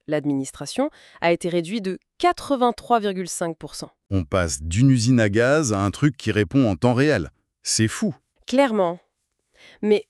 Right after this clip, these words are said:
Speaker 1: au milieu de tout ça, il y a un dernier problème abordé par Vanguard Edge. Et honnêtement, ça ressemble à une mauvaise blague.
Speaker 2: Ah oui, l'histoire du W P cron. J'ai lu ça. C'est aberrant.
Speaker 1: Tu m'étonnes. En gros,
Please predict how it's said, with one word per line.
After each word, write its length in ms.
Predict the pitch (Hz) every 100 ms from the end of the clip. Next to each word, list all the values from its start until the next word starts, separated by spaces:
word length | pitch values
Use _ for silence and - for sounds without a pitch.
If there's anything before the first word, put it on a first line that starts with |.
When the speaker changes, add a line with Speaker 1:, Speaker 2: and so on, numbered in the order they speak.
| _ 262
Speaker 1:
au 80 |
milieu 300 | 269 277 294
de 40 | 277
tout 120 | 269
ça, 220 | - 294
il 60 | 285
y 80 | 208
a 60 |
un 100 | 185
dernier 520 | 180 185 277 254 247 240
problème 420 | 240 196 208 202
abordé 400 | 165 170 160 180
par 220 | 165 143
Vanguard 520 | 147 175 165 165 139
Edge. 300 | 123 113 - - - - - 190
Et 120 | 190
honnêtement, 640 | 208 214 - 226 254 277
ça 160 | - 175
ressemble 340 | - 214 220
à 60 | 165
une 120 | 170
mauvaise 380 | 170 160 156 135
blague. 360 | 110 82 - - _ - -
Speaker 2:
Ah 80 | 117
oui, 140 | 110
l'histoire 400 | 104 - 131 113
du 100 | 101
W 380 | 110 113 110 117
P 160 | 131
cron. 300 | - 123 85 - - -
J'ai 220 | 80 73 104
lu 140 | 110
ça. 200 | - 65 - - - -
C'est 240 | - 95 -
aberrant. 640 | 135 117 123 123 143 107 - _ _ _ -
Speaker 1:
Tu 140 | - 196
m'étonnes. 500 | 214 220 165 131 - _ _ _ _
En 120 | 262 269
gros, 400 | 165 165 240